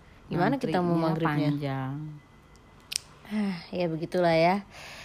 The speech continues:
Speaker 1: Bulan Ramadan biasanya
Speaker 2: Yang kali
Speaker 1: penuh
Speaker 2: ini
Speaker 1: dengan
Speaker 2: pokoknya
Speaker 1: keramaian.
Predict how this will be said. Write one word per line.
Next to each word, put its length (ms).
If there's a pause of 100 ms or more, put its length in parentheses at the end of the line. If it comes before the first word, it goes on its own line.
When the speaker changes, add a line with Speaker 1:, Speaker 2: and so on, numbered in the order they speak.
(360)
Speaker 1:
Bulan 260
Ramadan 560
biasanya 400
Speaker 2:
Yang 20
kali 140
Speaker 1:
penuh 80
Speaker 2:
ini 80
Speaker 1:
dengan 100
Speaker 2:
pokoknya 320
Speaker 1:
keramaian. 560